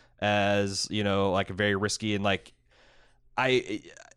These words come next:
it's, it's tempting to say that, like, 'cause I know that was the narrative at the time,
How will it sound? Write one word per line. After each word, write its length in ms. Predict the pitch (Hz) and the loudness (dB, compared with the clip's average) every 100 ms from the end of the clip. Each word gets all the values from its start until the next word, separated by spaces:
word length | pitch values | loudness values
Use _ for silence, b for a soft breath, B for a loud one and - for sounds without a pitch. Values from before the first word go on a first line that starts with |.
| - _ _ _ _ | -20 _ _ _ _
it's, 240 | 147 147 - | 0 0 0
it's 160 | 156 | 0
tempting 580 | - 247 226 175 156 147 | 2 0 2 2 2 0
to 240 | - 143 127 | -2 0 0
say 380 | - 127 120 | 2 4 4
that, 160 | 113 101 | 4 2
like, 340 | 107 104 101 | 4 2 2
'cause 160 | - 120 | 0 0
I 100 | 135 | 2
know 140 | 139 | 2
that 140 | 131 120 | 4 2
was 100 | 107 | 2
the 80 | 107 | 0
narrative 420 | 104 104 101 95 | 2 2 0 -4
at 100 | 90 | -4
the 80 | 85 | -4
time, 640 | 98 90 80 73 71 | -2 -2 -2 -6 -10